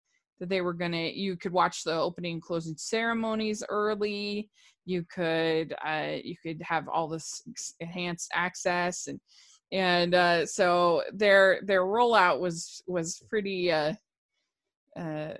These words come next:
was gonna be, I think, more spectacular than it ended up being. So I, I, you know, just like everything in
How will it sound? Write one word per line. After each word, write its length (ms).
was 200
gonna 200
be, 220
I 80
think, 260
more 240
spectacular 1000
than 180
it 40
ended 300
up 160
being. 360
So 280
I, 60
I, 240
you 160
know, 120
just 180
like 160
everything 480
in 200